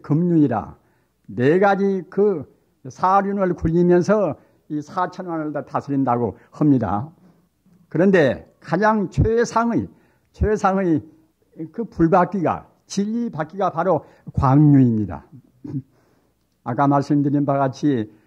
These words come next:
광륜은 무수한 인연들이 합해서 광륜사가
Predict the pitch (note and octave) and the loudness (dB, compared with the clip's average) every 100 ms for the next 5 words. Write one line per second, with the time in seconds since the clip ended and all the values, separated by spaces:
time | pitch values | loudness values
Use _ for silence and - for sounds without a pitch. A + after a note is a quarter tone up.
0 | _ _ C3+ D#3+ E3+ D#3 B2+ G#2+ C3 - | _ _ -2 -2 0 -2 -2 -6 -10 -12
1 | - A#3 A#3 G#3 F#3 G3 G3 F#3+ - E3 | -10 -6 -2 0 0 -2 -4 -4 -6 -8
2 | G3+ F#3+ G3+ G3 - _ _ - C3+ D3+ | -8 -8 -8 -8 -10 _ _ -4 0 2
3 | C#3+ C#3+ - C#3 C#3+ | 4 2 0 0 0